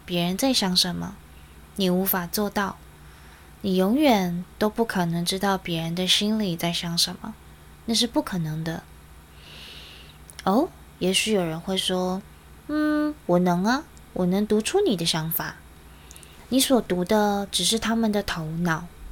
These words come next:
不是他们的心灵。头脑是可以互相连接的，因为那是物质层的东西。同理，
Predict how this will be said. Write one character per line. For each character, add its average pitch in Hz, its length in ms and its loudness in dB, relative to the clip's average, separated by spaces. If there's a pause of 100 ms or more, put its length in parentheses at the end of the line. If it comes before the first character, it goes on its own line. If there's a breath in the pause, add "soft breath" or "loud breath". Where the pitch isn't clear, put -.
(160)
不 190 80 -4
是 190 120 2
他 190 160 0
们 190 160 2
的 196 80 0
心 208 460 0
灵。 160 340 -4 (800 loud breath)
头 220 200 0
脑 214 200 4
是 247 180 2
可 285 160 0
以 269 80 4
互 254 160 2
相 240 220 2
连 185 220 2
接 190 240 2
的， 185 180 -4 (420)
因 214 140 4
为 214 80 6
那 214 140 6
是 208 120 4
物 214 140 2
质 180 180 0
层 170 240 -2
的 175 140 -2
东 190 240 0
西。 175 240 4 (640 loud breath)
同 190 340 4
理， 185 260 0